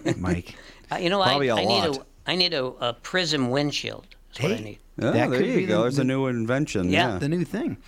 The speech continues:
Speaker 3: Uh-huh.
Speaker 2: So,
Speaker 3: Or
Speaker 2: uh,
Speaker 3: just wear an eye patch, I suppose.
Speaker 2: I've been having discussions with,
Speaker 1: Yeah.
Speaker 2: with my friends who have senior parents who they're getting close to this,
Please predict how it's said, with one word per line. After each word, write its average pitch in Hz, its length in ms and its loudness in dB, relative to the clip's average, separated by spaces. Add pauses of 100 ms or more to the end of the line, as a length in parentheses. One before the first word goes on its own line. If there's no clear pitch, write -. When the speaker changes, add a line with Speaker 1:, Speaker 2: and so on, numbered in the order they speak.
Speaker 3:
Uh-huh. 110 320 0
Speaker 2:
So, 175 280 2
Speaker 3:
Or 156 120 4
Speaker 2:
uh, 196 40 4
Speaker 3:
just 185 160 0
wear 139 160 2
an 117 80 2
eye 110 140 2
patch, 87 320 -2
I 87 80 2
suppose. 87 420 -6 (500)
Speaker 2:
I've 175 100 4
been 175 100 0
having 156 200 0
discussions 139 520 0
with, 123 80 2
Speaker 1:
Yeah. 110 100 0 (160)
Speaker 2:
with 127 180 -2
my 123 140 0
friends 127 340 -2
who 123 100 2
have 110 140 0
senior 120 480 2
parents 110 460 -2
who 107 140 0
they're 98 100 0
getting 104 260 0
close 104 360 -2
to 104 100 -4
this, 95 360 -6